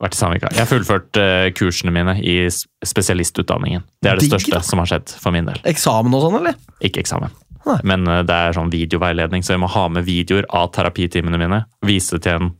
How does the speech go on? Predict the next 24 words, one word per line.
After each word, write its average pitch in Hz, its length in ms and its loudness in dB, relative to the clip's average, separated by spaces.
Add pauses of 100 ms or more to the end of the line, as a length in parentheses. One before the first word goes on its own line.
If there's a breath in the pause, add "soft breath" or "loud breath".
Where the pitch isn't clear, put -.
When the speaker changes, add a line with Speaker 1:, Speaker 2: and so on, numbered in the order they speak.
(500)
Speaker 1:
ekspert - 460 -4 (420)
på 101 140 2 (260)
terapimetoden, 95 800 0
og - 140 -4
så 87 180 0 (400)
får 85 240 2
du 82 80 0
tilbakemeldinger - 800 -4
og, - 100 -6 (680 loud breath)
og - 60 -2
sånn. - 140 -6 (140)
Speaker 2:
Du 151 100 -2
skal 156 280 2
være 156 40 -6
trygg, 147 380 0
eh, 196 560 4
for 196 160 0
å 202 100 2
levere 196 440 2
fra 143 180 2
deg 143 140 2
det 139 120 4
der, 135 160 4
da. 170 160 0